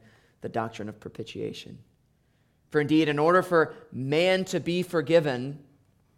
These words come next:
man had to suffer. The right man, the right sacrifice, and Christ was that right man and that sacrifice. It was not the angels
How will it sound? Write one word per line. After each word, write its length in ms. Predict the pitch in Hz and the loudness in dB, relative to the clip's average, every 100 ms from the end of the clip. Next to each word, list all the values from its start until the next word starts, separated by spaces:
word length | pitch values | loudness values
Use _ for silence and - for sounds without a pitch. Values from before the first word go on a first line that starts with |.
| - - _ - | -20 -20 _ -12
man 360 | 123 147 143 | -6 -4 -2
had 300 | 135 139 135 | -4 -6 -6
to 100 | - | -8
suffer. 440 | 120 131 127 - - _ _ _ _ _ _ _ _ _ | -8 -6 -8 -10 -14 _ _ _ _ _ _ _ _ _
The 120 | - | -6
right 360 | 120 123 147 127 | -2 2 0 0
man, 320 | 113 104 107 - _ | -8 -10 -10 -14 _
the 80 | - | -6
right 340 | 117 123 151 - | 0 2 2 0
sacrifice, 720 | - 113 - 107 120 110 - _ _ | -6 -6 -8 -12 -10 -12 -14 _ _
and 160 | 120 120 | -10 -10
Christ 600 | - 143 123 117 - - _ - | -6 -4 -4 -4 -14 -16 _ -10
was 420 | 117 127 120 107 | -2 0 0 -2
that 220 | 117 - | -4 -4
right 280 | 113 113 - | -6 -6 -8
man 220 | 110 110 | -10 -10
and 140 | 107 | -8
that 160 | 113 - | -8 -8
sacrifice. 800 | - 110 110 - 107 - - - _ _ _ _ _ _ _ _ | -8 -10 -10 -14 -14 -14 -16 -20 _ _ _ _ _ _ _ _
It 60 | 156 | 2
was 100 | 165 | 6
not 160 | 208 | 6
the 120 | 220 | 6
angels 720 | 214 233 254 240 247 269 - | 6 4 8 8 8 6 -2